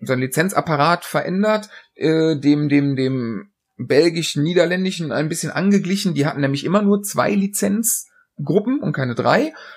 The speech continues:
Und jetzt reden wir vom, äh, Amateur und ich glaube Elite-Amateur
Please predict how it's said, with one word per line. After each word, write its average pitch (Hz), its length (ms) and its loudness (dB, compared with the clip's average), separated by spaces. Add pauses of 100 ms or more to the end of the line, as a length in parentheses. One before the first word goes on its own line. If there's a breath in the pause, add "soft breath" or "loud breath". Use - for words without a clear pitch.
(140 loud breath)
Und 175 280 -2
jetzt 190 420 -2
reden 190 240 2
wir 175 140 2
vom, 165 460 -2
äh, 147 440 2
Amateur 185 600 2
und 208 240 0
ich 196 140 -6
glaube 151 280 2
Elite-Amateur 131 920 -2